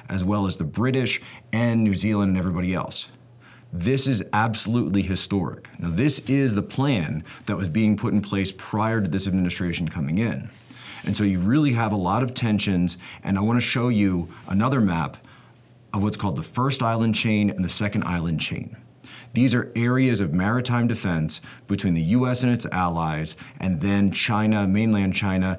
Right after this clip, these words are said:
and what they claim. Keep in mind, mainland China claims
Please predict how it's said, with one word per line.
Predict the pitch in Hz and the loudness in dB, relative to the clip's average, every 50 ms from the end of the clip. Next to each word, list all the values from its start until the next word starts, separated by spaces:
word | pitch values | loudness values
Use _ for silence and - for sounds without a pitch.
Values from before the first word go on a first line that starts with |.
| - - - | -6 -12 -6
and | - 101 101 | 0 2 2
what | 98 - 73 | 2 2 0
they | 90 92 95 | 0 -2 -2
claim. | 95 - - 104 92 78 69 80 | -2 -2 -2 0 0 0 -2 -4
Keep | - - 123 113 | -2 -2 0 2
in | 131 135 | 4 4
mind, | 131 110 101 87 82 85 | 4 4 4 2 2 2
mainland | 92 104 117 127 131 123 120 117 | 2 4 4 4 4 4 2 2
China | - 139 127 120 104 | 2 0 0 0 0
claims | 92 - - 113 101 95 90 80 | 0 0 0 2 2 2 2 0